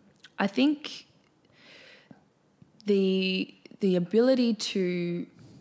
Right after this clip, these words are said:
see all sides of an argument is critical. Um, and I think it is a key skill working in the health space because it's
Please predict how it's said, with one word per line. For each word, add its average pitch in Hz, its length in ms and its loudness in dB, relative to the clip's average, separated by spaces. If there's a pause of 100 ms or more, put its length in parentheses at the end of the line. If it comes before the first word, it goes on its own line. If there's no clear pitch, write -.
(160)
see 185 340 -2
all 160 200 0
sides 160 340 0
of 165 60 -6
an 151 100 -2
argument 151 580 -2
is 160 160 -2
critical. - 540 -8 (420)
Um, 156 560 -2
and 165 140 -2
I 160 80 -2
think 214 480 0
it 175 160 0 (100)
is 156 480 0
a 160 260 -4
key 190 340 0
skill 190 600 0 (360)
working 170 480 2
in 151 520 -4
the 170 80 -8
health 175 260 0
space - 640 -2
because 160 800 -2
it's - 400 -4